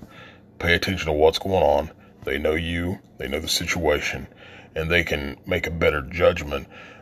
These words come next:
of how to ha-, how to handle things, how to go through things based on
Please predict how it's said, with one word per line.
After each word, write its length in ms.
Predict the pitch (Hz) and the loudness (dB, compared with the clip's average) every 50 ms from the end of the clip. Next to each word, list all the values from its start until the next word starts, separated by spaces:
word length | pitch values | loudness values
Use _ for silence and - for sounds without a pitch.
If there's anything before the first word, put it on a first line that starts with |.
| - - | -8 -6
of 120 | 87 80 | -6 0
how 180 | - 95 80 76 | 4 6 6 6
to 80 | - - | 4 2
ha-, 280 | - - - - - | -2 -2 -4 -2 0
how 160 | - - 87 | 2 2 2
to 240 | 80 - - - - | 2 2 2 2 2
handle 320 | - - 104 92 - - - | 2 0 -2 -2 -2 -6 -6
things, 360 | - - - - - - - | -8 -12 -14 -14 -16 -14 -8
how 140 | - 95 80 | -6 -4 -4
to 80 | 82 | -4
go 220 | 85 82 78 80 80 | -4 -2 -4 -4 -4
through 260 | - - - 78 69 | -8 -10 -12 -12 -6
things 280 | - 78 80 82 80 | -4 -4 -2 -2 -4
based 380 | - - - 82 82 - - - | -4 -2 -2 0 0 0 2 4
on 340 | 87 82 82 80 78 80 | 4 4 4 4 0 -4